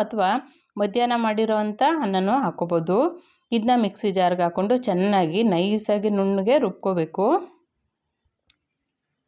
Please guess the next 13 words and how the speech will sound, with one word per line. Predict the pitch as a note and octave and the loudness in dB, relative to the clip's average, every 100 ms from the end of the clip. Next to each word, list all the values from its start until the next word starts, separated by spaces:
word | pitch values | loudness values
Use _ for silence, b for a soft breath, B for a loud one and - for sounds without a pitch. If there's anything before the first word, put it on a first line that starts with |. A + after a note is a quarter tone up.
| _ _ _ _ _ _ _ _ _ _ _ _ - | _ _ _ _ _ _ _ _ _ _ _ _ -4
ಈಗ | F#3+ F3+ | 0 2
ನಾನಿಲ್ಲಿ | E3+ E3 E3 G3+ C4+ | 2 2 0 0 -2
ಮಿಕ್ಸಿ | G3 - A#3+ | -4 -2 -2
ಜಾರ್ಗೆ | G3+ F3 E3 A3 C4+ | 0 0 0 -2 0
ಸ್ವಲ್ಪ | G3 G3 G#3+ | -2 -2 -2
ಸ್ವಲ್ಪನೇ | G#3 G#3 G3 F#3 G#3 D#4 E4+ B B G3+ G3+ | -2 0 0 2 0 0 -4 B B -2 0
ಎರಡು | G#3 A3 G#3+ G3+ G3 F#3 F3+ F3 F3+ E3 | 2 2 2 2 2 2 0 -6 -8 -4
ಬ್ಯಾಚ್ | F3+ F3+ F3+ | -2 -2 -6
ಅಷ್ಟು | - - G3 | -4 -2 0
ಹಾಕ್ಕೊಂಡು | G3 G3 F3 F3+ D4 D#4+ F#3+ | 0 0 0 2 2 0 0
ನೈಸಾಗಿ | F3+ F#3+ G3 F#3+ A#3+ | 0 0 0 0 0
ರುಬ್ಕೊಂಡು | F#3+ - F#3+ G3 D#4 F#4 b b b - | -2 -2 0 2 0 -2 b b b -4
ಒಂದು | F#3 | -2